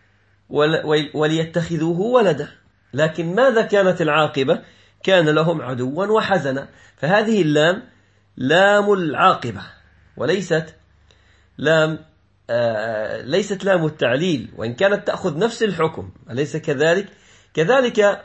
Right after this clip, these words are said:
قول موسى عليه السلام في: "ربنا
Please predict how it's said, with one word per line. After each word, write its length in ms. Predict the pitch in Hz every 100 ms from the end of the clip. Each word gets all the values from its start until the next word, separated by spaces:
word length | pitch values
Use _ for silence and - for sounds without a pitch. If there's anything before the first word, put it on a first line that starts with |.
| -
قول 220 | 208 202
موسى 280 | 214 226 175
عليه 300 | 147 165 160
السلام 600 | 131 139 147 165 180 - - _ _ _
في: 440 | _ 151 151 147 -
"ربنا 640 | 143 143 165 170 170 165